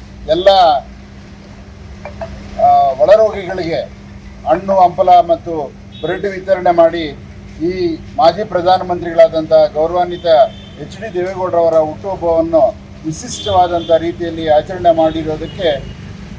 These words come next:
ಈ ಕ್ಷೇತ್ರದ ವ್ಯಾಪ್ತಿಯಲ್ಲಿರ್ತಕ್ಕಂಥ ಎಲ್ಲ ಜೆ ಡಿ ಎಸ್ ಕಾರ್ಯಕರ್ತರು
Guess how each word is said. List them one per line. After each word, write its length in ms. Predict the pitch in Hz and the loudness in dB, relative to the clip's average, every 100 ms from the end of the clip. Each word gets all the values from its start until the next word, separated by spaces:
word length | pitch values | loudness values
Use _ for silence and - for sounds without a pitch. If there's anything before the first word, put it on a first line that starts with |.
| 147 | -8
ಈ 220 | 202 196 | -8 -8
ಕ್ಷೇತ್ರದ 440 | 175 196 202 185 180 | -4 -2 -2 -6 0
ವ್ಯಾಪ್ತಿಯಲ್ಲಿರ್ತಕ್ಕಂಥ 960 | 170 170 185 180 170 160 170 170 156 160 131 - - - - 143 | 2 2 0 -8 -8 -8 -6 -6 2 4 4 0 -12 -14 -8 -6
ಎಲ್ಲ 400 | 175 196 190 185 | 0 2 2 0
ಜೆ 260 | 165 180 | -4 -4
ಡಿ 60 | 185 | -4
ಎಸ್ 440 | 180 175 - - | -6 -8 -10 -2
ಕಾರ್ಯಕರ್ತರು 760 | 156 170 180 175 - 170 170 | 2 2 2 -6 -6 -8 -8